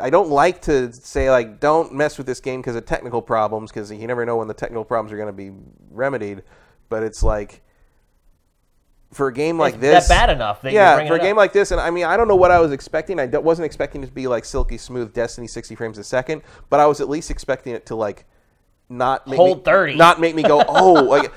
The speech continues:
Speaker 1: like a bunch
Speaker 2: Hold
Speaker 1: of
Speaker 2: thirty.
Speaker 1: a bunch
Speaker 2: Can you
Speaker 1: of,
Speaker 2: hold
Speaker 1: yeah,
Speaker 2: thirty?
Speaker 1: like, a bunch of times during this playing, playing the game over the weekend, I was like, it's like, "Oh my God." Like, it just
Speaker 2: Wow.
Speaker 1: felt so bad, and it
Speaker 2: Wow.
Speaker 1: chugged so bad that I couldn't believe it.
Speaker 2: Oh, sifters,
Speaker 1: And I'm
Speaker 2: this isn't
Speaker 1: so
Speaker 2: good.
Speaker 1: not used to that on my Xbox One X, you
Speaker 2: Yeah,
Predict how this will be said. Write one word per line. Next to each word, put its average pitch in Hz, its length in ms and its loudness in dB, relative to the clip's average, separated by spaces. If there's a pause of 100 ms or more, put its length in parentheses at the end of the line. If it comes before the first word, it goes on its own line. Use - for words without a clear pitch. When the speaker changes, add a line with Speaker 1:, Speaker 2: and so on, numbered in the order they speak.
(120)
Speaker 1:
like 165 140 0
a - 40 -6
bunch 208 240 10
Speaker 2:
Hold 302 140 8
Speaker 1:
of - 40 -14
Speaker 2:
thirty. 240 300 8
Speaker 1:
a 160 80 6
bunch 202 220 6
Speaker 2:
Can 220 40 2
you 208 80 4
Speaker 1:
of, 180 40 6
Speaker 2:
hold 285 160 8
Speaker 1:
yeah, 165 240 8
Speaker 2:
thirty? 403 180 -4 (140)
Speaker 1:
like, 139 120 -4
a 156 60 0
bunch 185 240 4
of 233 100 -8
times 175 400 -4
during 139 680 -6 (260)
this 131 420 -4 (140)
playing, 135 380 -8
playing 139 180 -8
the 131 60 -8
game 135 200 -6
over 127 120 -2
the 123 60 -4
weekend, 120 320 -8
I 117 100 -8
was 120 260 -8
like, 120 140 -10 (120)
it's - 100 -14
like, - 200 -10
"Oh 392 220 -2
my 233 180 -2 (160)
God." 302 320 0
Like, 156 140 -2
it 160 120 -8
just 190 140 -10
Speaker 2:
Wow. 104 180 -4
Speaker 1:
felt 117 300 2 (160)
so 208 340 0 (120)
bad, 175 320 -2
and 156 100 -4
it 143 100 -6
Speaker 2:
Wow. 110 400 -10
Speaker 1:
chugged 175 360 -6
so 135 240 -8
bad 123 300 -6
that 127 60 -6
I 120 100 -6
couldn't 165 320 -14
believe 123 260 -12
it. 185 100 -4
Speaker 2:
Oh, 180 140 0
sifters, 175 340 -6
Speaker 1:
And 165 100 2
I'm 170 100 0
Speaker 2:
this 302 100 -10
isn't 165 100 -2
Speaker 1:
so 208 220 6
Speaker 2:
good. 214 100 4
Speaker 1:
not 185 240 0
used 170 400 -8
to 147 380 -6
that 131 340 -2
on 123 200 -8
my 123 180 -8
Xbox 120 560 -12
One 107 160 -12
X, 101 200 -14
you 127 120 -6
Speaker 2:
Yeah, 175 200 2